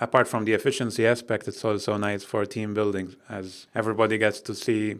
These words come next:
what are the most frequent problems faced by the customers, and even documentation, you know, you get to use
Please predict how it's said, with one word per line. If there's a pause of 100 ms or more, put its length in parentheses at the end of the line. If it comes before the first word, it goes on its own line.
what
are
the
most
frequent
problems
faced
by
the
customers,
and
even
documentation,
you
know,
you
get
to
use